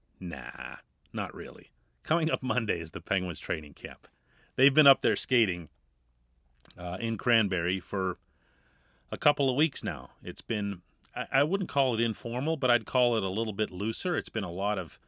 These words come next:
skills drills. It's been a lot of wind sprints. It's been a lot of things to get people ready for training camp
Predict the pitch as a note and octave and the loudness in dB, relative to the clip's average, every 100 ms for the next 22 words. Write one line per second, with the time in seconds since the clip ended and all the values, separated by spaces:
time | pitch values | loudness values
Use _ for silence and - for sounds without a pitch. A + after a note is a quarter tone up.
0 | _ _ _ _ _ _ _ _ _ _ | _ _ _ _ _ _ _ _ _ _
1 | _ _ _ - - - C#3+ D3+ C#3+ G#2+ | _ _ _ -6 -6 2 4 4 0 -2
2 | A2+ B2 C#3+ C#3 G#2+ - A2 F#2 G#2+ G2+ | 0 2 2 -2 -4 -4 -2 2 4 2
3 | D#2+ G2+ B2+ C3 - A#2+ B2 G#2 F2 G#2+ | -2 -2 -2 -2 -4 -4 -4 -6 -10 -6
4 | G2 G2+ A2+ - A2 A2 - F2+ G#2+ - | -2 0 -2 -2 -6 -6 -8 -6 -6 -6
5 | A2 - F2+ D#2 G2+ A#2+ F2 E2 - _ | -8 -6 -8 0 4 4 0 -10 -16 _
6 | _ _ _ _ _ _ _ - - D3 | _ _ _ _ _ _ _ -16 -4 0
7 | C3+ G2+ - C#3+ C#3 A#2 F#2 - D2+ - | 2 0 -2 0 2 2 0 -6 -12 -14